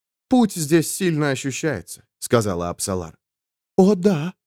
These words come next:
отвечала Телораст, поглаживая левый локоть Апсалар костяным хвостом. «Яркое проявление. Это новое море». «Возможно», ответила женщина, оглядывая иззубренные утесы у пролива. «Под волнами есть руины?»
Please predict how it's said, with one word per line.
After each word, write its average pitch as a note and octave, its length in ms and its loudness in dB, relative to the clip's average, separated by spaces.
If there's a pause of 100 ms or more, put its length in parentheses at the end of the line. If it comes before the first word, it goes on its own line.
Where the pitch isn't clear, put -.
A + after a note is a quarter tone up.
отвечала A2+ 600 2
Телораст, A2+ 600 0
поглаживая G2+ 640 0
левый G2 240 0
локоть G2 340 -2
Апсалар G#2 460 0
костяным G2 480 -4
хвостом. G2 580 -4 (680)
«Яркое D3+ 640 2
проявление. B2+ 880 -2 (280)
Это F#3+ 260 4
новое E3+ 420 2
море». C3+ 420 0 (880)
«Возможно», F#3 680 0 (240)
ответила A2 540 2
женщина, B2 540 -2
оглядывая A#2 560 2 (100)
иззубренные G#2+ 680 -2
утесы G2 400 -2
у F#2+ 100 0
пролива. F2 460 -6 (680)
«Под C#3+ 160 4
волнами F3 400 4
есть E3+ 280 0
руины?» E3 460 0